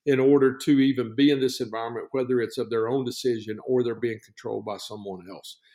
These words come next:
So sort of having a blank sheet of paper as we walk into this and not already having preconceived notions about what this looks like and why it's happening. And then to start,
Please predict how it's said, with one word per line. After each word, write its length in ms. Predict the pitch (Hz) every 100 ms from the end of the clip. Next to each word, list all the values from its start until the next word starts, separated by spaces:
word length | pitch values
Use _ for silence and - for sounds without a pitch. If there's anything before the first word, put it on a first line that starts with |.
| _ _
So 100 | -
sort 240 | 135 180 175
of 60 |
having 180 | 151 151
a 60 | 131
blank 320 | 127 135 131
sheet 220 | - 143
of 100 | 127
paper 440 | 131 139 135 127 113
as 160 | 107
we 120 | 110
walk 300 | 113 110 107 -
into 220 | 135 131
this 360 | - 107 98 -
and 80 | 101
not 200 | 123 127
already 460 | 117 113 117 113
having 240 | 113 104 104 _
preconceived 580 | 127 123 107 - 117
notions 640 | 101 98 113 - 98 95 - _ _ _ _
about 300 | 107 117 107 -
what 220 | 117 -
this 200 | 107 -
looks 220 | 120 -
like 280 | 104 107 -
and 120 | 92
why 200 | 107 107
it's 160 | 98 -
happening. 460 | 101 107 85 90 _ _ _ _ _ _ -
And 120 | 147
then 160 | 165 190
to 60 |
start, 440 | 151 180 160 143